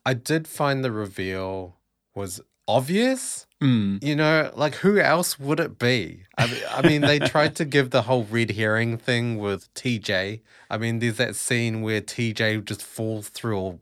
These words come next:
Speaker 1: a stone wall or something and disappears, and they just don't investigate.
Speaker 2: Yeah.
Speaker 1: And, and then Axel falls into a pool of water and they don't investigate.
Speaker 2: Yeah. That's a trick from Death on the Nile, actually. Spoilers for Death on the Nile.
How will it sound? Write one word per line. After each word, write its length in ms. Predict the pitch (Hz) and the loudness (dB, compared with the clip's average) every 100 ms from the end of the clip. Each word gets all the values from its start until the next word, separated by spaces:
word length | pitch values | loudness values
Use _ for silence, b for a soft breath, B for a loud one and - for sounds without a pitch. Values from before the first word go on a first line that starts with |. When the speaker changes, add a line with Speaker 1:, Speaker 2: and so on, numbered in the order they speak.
| - | -8
Speaker 1:
a 80 | 104 | -8
stone 560 | - - 107 107 101 | -8 -4 -2 0 -4
wall 400 | 92 90 101 104 | -6 -6 -4 -4
or 140 | 104 104 | -4 -6
something 440 | - 104 95 101 | -6 -8 -8 -8
and 140 | 90 | -8
disappears, 680 | - 92 - - 95 107 98 | -8 -10 -10 -10 -8 -6 -6
and 120 | 101 | -6
they 80 | 90 | -8
just 320 | 85 - - | -8 -12 -12
don't 240 | - 85 85 | -10 -10 -8
investigate. 880 | 87 82 85 - - 82 90 95 - - | -10 -10 -12 -12 -14 -8 -6 -6 -12 -6
Speaker 2:
Yeah. 400 | 98 90 87 90 | -2 0 0 -2
Speaker 1:
And, 180 | 90 95 | -4 -6
and 160 | 101 98 | -8 -6
then 160 | 98 101 | -6 -4
Axel 520 | 95 90 - 127 110 | -4 -4 -4 -2 -2
falls 400 | - 107 98 98 | -4 -6 -6 -8
into 240 | 98 - | -8 -8
a 40 | 92 | -10
pool 480 | - - 98 98 92 | -10 -8 -8 -8 -10
of 240 | 82 - | -14 -16
water 560 | 85 92 101 104 98 95 | -10 -10 -10 -10 -10 -10
and 260 | 85 80 B B B _ | -12 -18 B B B _
they 140 | - 90 | -8 -8
don't 320 | 82 90 87 | -6 -6 -6
investigate. 880 | 92 92 104 98 - 104 107 104 110 | -10 -8 -6 -8 -8 -8 -2 -2 -2
Speaker 2:
Yeah. 300 | 98 90 85 - - | 0 0 -2 -8 0
That's 240 | 139 143 139 | 2 4 4
a 80 | 120 | 4
trick 400 | - - 120 - | 2 2 0 -2
from 220 | 117 101 | -2 -2
Death 260 | 104 92 | -2 -2
on 100 | 107 | -2
the 80 | 98 | -2
Nile, 400 | 98 101 95 87 | -2 -2 -2 -2
actually. 460 | 90 - - 92 92 | -6 -6 -6 -6 -6
Spoilers 440 | - 135 139 127 | 0 6 6 6
for 80 | 120 | 2
Death 220 | 117 113 | 0 2
on 80 | 113 | 2
the 60 | 110 | 2
Nile. 320 | 107 98 101 | 0 0 2